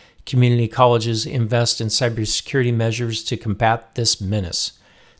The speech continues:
The battle against ghost students highlights a need for robust digital security in education solutions to protect sensitive information and ensure safe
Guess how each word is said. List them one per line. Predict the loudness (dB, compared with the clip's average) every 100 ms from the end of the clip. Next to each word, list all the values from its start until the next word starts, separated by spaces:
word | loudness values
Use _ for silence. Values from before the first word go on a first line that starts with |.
| -4
The | 2
battle | 4 4 2
against | 2 2 2
ghost | 2 2 2
students | 0 0 0 -2
highlights | 0 0 0 0 -2 -2
a |
need | 0 2 0
for | 0 0
robust | 2 2 2 0 0 -2
digital | -4 -4 -4 -4
security | -4 -4 -4 -2 0 -2 -4 -8 -16 -20 -8
in | -2
education | 2 2 0 0 0 0 -2
solutions | -2 0 0 0 -4 -6 -6
to | -6
protect | -6 -6 -2 0
sensitive | 0 -2 -2 -2 -4 -8 _ -8
information | -6 -2 0 0 0 0 -2
and | -4
ensure | -4 -2 -2 -2 -2
safe | -2 0 -2